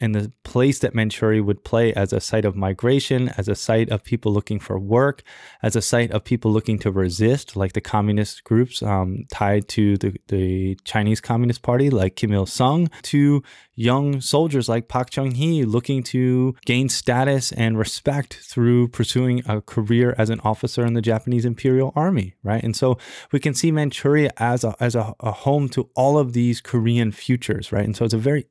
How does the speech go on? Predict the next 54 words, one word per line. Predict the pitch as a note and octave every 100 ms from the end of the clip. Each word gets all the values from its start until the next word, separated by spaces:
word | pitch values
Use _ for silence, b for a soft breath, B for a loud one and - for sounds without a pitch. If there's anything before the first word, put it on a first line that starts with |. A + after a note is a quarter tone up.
| -
interesting | F3 D#3+ D3 C#3 A#2+
dynamic | G#2+ G#2 A2 A2+ F#2+
that | G#2 G2
I |
really | G#2+ A#2+ B2
want | G#2+ A2 -
to, | - G#2+ G2+ - B B B
uh, | G2 F#2+
explore | A2 - - A#2+ A2+
more | G2+ G2+
in | - G#2 F#2+
the |
course. | F#2+ - A#2+ - - - _
And | D3+
it | D#3
also | E3+ F3 F3+
leads | D3+ D3
us | C#3+
to | - - C3 B2+ B2 -
a, | A#2+ A2+
a | A#2+
second | - D#3 - D3
major | A2+ A2+ A2+ G2+
feature | - A2+ - G#2+
that | G2+ G2 -
would | G#2 G2+ G2 G2 - -
accelerate | - - - B2+ A#2+ A2+ A2
and, | G2+ G2+
and | A2 G#2
really | A2+ G#2+
play | - A2
a |
prominent | G2 - G#2+ A2 -
role | G#2 G2+
during | G#2 G2+
this | F#2+
time. | - G#2 G2+
And | G2+ A2
that | A#2 -
is, | A#2+ G#2+ G2
as | G#2+ G2+
we | G#2
mentioned | G#2 - -
earlier, | A2 A2+ G#2
in | G2
terms | - G2+
of | G2+
human | - B2 B2
geography | A2 A2 G2+ G#2+ - G#2 G2+
and | G2 G2
movement | G2+ G2+ G2+
of | G2
peoples. | - E3+ A2 F#2 - -
And, | G2+ G2